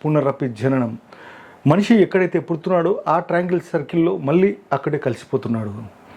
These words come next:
ఈ కేసును మేము రీసెర్చ్ చేసేటప్పుడు ప్రతి ఒక్క మలుపులో మాకు గూస్ బంప్స్ వచ్చాయి. ఈ అద్భుతమైన స్టోరీని మీకు ఒక అద్భుతంగా ప్రజెంట్ చేసేయాలని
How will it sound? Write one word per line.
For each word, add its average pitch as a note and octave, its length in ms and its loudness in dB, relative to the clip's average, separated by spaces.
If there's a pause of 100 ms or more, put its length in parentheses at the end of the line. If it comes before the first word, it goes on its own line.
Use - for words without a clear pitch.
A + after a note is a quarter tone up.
(480)
ఈ - 20 10 (140)
కేసును C#4 400 4
మేము A3 240 2
రీసెర్చ్ B3+ 360 0
చేసేటప్పుడు F#3 540 2 (560)
ప్రతి F#3+ 300 2 (140)
ఒక్క F3 160 -2 (100)
మలుపులో G3 360 2 (360)
మాకు D3+ 160 0 (160)
గూస్ D#3 240 0
బంప్స్ D3+ 240 0
వచ్చాయి. - 300 -8 (880)
ఈ - 20 10 (140)
అద్భుతమైన A3+ 540 2
స్టోరీని A3+ 480 2 (880)
మీకు G#3+ 200 2 (120)
ఒక D#3+ 180 0
అద్భుతంగా G#3+ 500 -2
ప్రజెంట్ E3 340 0
చేసేయాలని E3 460 -6